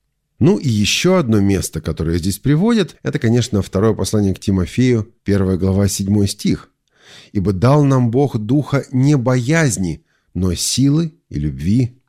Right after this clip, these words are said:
и целомудрия». И вот спрашивают, как же бояться или не бояться? Должен быть страх или не должно быть страха? На самом деле, друзья, бывают ситуации, когда страх вполне обоснован.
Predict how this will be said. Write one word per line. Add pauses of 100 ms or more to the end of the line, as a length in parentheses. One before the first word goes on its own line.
(120)
и
целомудрия». (840)
И
вот
спрашивают, (240)
как
же (100)
бояться
или
не
бояться? (480)
Должен
быть
страх
или
не
должно
быть
страха? (800)
На
самом
деле,
друзья,
бывают
ситуации,
когда
страх
вполне
обоснован.